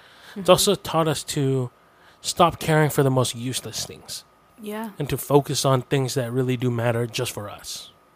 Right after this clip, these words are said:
Speaker 2: Mm-hmm. A lot of, like, our personal relationships, not to each other, but, like, to the people that are, that are around us, family or friends,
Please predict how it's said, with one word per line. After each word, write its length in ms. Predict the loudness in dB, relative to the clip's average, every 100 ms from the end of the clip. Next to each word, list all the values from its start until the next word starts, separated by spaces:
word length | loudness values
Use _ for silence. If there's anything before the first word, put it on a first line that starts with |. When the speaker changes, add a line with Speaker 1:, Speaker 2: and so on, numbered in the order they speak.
| _ -18
Speaker 2:
Mm-hmm. 260 | -14 -12 -14 _ _ _ _ _ -20 -20 -10 -4
A 60 |
lot 300 | 2 2 2
of, 180 | -2 -4
like, 180 | -6 -6
our 120 | -10
personal 520 | -8 -8 -8 -6 -8
relationships, 800 | -6 -6 -8 -10 -8 -6 -8 -4
not 340 | 0 0 0 -4
to 120 | -4
each 240 | -4 -2
other, 320 | -2 2 0
but, 240 | 0 -4 -4
like, 160 | -8 -10 -12 -8
to 360 | -2 -2 -2 -6 -10 -20 -20 _ -6
the 120 | -6
people 520 | -4 -8 -4 -2 0
that 180 | -2 -2
are, 320 | -2 -2 -4 -8 _ -14 -4
that 160 | -4
are 180 | -2 -4 -4
around 500 | -6 -4 -4 -4 -4
us, 240 | -6 -8
family 800 | -4 0 2 0 0 -2 -2 -4
or 280 | -4 -4 -6
friends, 720 | -8 -2 -2 0 -2 -4 -8